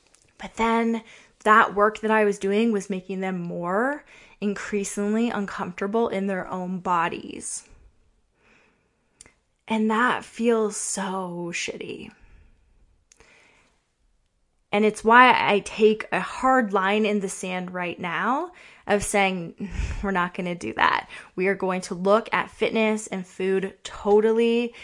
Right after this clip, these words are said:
differently than how the majority of fitness culture does things. We're not going to look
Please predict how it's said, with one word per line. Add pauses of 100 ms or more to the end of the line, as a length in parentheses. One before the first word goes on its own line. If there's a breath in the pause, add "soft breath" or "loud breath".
(300 loud breath)
differently (360 loud breath)
than
how
the
majority (100)
of
fitness
culture
does
things. (2500 loud breath)
We're
not
going (680 loud breath)
to
look